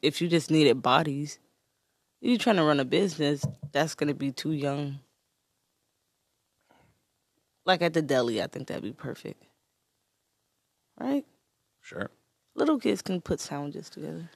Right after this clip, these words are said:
Speaker 2: Yeah.
Speaker 1: So, I don't know. I mean, I ran a register and did a bunch of stuff at that age.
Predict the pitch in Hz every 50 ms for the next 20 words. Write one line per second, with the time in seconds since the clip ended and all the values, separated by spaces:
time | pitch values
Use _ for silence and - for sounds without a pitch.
0 | _ _ _ - 101 135 214 196 135 - _ _ _ _ _ _ _ _ _ _
1 | _ _ _ _ _ _ _ _ _ _ _ _ _ _ _ _ _ _ _ _
2 | _ _ _ _ _ - 175 160 156 151 151 _ _ _ _ _ - 180 180 160
3 | 147 151 151 - _ _ _ _ _ _ _ _ _ _ _ _ _ _ _ _
4 | _ _ _ _ _ _ _ _ _ _ _ _ _ _ - - 175 170 165 160
5 | 170 185 202 202 185 160 156 147 143 143 147 156 160 - - 160 160 156 156 151
6 | 151 147 147 135 135 135 - - - - 131 135 - - 123 - - 123 127 -
7 | - - - - - -